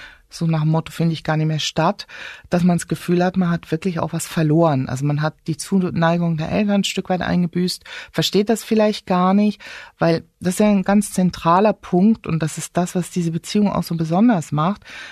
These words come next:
Man wählt sich seine Geschwister ja nicht aus. Da hat man absolut kein Mitspracherecht. Plötzlich sind sie halt da. Und es ist ja dann auch nicht das, was man sich eben <laughs> gewünscht hat, der ältere Bruder, sondern es kommt halt dann irgend so ein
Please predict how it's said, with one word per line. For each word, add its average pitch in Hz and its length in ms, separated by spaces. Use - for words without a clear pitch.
Man 170 200
wählt 190 220
sich 214 140
seine 185 180
Geschwister - 460
ja 160 140
nicht 156 240
aus. 156 380
Da 147 100
hat 165 100
man 175 140
absolut 208 380
kein 196 160
Mitspracherecht. 202 920
Plötzlich 180 380
sind 196 180
sie 185 100
halt 190 200
da. 135 260
Und 156 160
es - 60
ist 151 100
ja 160 100
dann 165 180
auch 165 100
nicht 175 200
das, 170 140
was 170 140
man 165 160
sich 170 200
eben 170 180
<laughs> - 0
gewünscht 214 520
hat, - 260
der 156 140
ältere 185 320
Bruder, 185 380
sondern 156 380
es - 120
kommt 196 240
halt 190 140
dann 180 160
irgend 180 240
so 196 100
ein 190 120